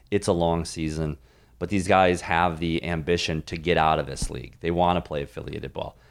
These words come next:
And a lot of these guys do have the stuff to do it. They just have to prove that they can get guys out at this level, and that's,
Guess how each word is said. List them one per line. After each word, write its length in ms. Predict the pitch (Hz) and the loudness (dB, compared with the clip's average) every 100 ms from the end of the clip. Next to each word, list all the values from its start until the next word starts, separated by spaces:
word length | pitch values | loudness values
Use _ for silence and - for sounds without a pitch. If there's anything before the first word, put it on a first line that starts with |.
| - _ | -20 _
And 120 | 90 | 0
a 20 | |
lot 140 | 90 98 | 2 2
of 60 | |
these 160 | 98 90 | 2 0
guys 480 | 90 95 90 - - | 2 2 2 -4 -8
do 340 | 92 87 107 | -8 -2 0
have 320 | 98 90 80 | 2 2 0
the 60 | 80 | -4
stuff 440 | - - 104 101 - | -8 -4 -2 -2 -4
to 80 | |
do 220 | 71 71 67 | -8 -6 -4
it. 220 | 65 - _ _ - | -6 -12 _ _ -2
They 100 | 90 | -2
just 180 | 87 - | 0 0
have 220 | 87 - | -2 -2
to 140 | - | -8
prove 520 | 85 - 101 101 95 80 | -10 -10 -4 0 0 -2
that 80 | - | -4
they 60 | |
can 80 | 85 | -4
get 160 | 87 - | -6 -2
guys 260 | 82 80 | 0 2
out 160 | 73 87 | 2 0
at 80 | 85 | -2
this 180 | 80 - | -8 0
level, 300 | 80 80 76 | 0 0 -4
and 100 | 76 | -2
that's, 320 | 82 - | -2 -2